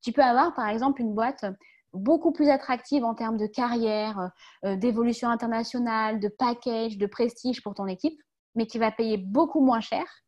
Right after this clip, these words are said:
qu'une boîte dans laquelle ils s'y retrouveraient moins en termes de carrière, mais pour laquelle toi, en fait, en tant que fondateur, tu vas faire beaucoup plus d'argent.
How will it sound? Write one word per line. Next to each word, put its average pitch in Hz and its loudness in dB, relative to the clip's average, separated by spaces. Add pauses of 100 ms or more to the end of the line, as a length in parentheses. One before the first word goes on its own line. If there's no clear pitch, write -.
(420)
qu'une 226 -2
boîte 262 4
dans 247 2
laquelle 226 -2 (200)
ils 233 -2
s'y 247 -2
retrouveraient 247 0
moins 262 4
en 220 0
termes 220 -6
de 208 -4
carrière, 220 -4 (400)
mais 247 6
pour 262 0
laquelle 233 0
toi, 330 4
en 277 4
fait, 285 -2
en 240 -6
tant 240 -6
que - -18
fondateur, 233 -2
tu - -12
vas 214 0
faire 233 -4
beaucoup 208 -4
plus 247 -4
d'argent. 220 -2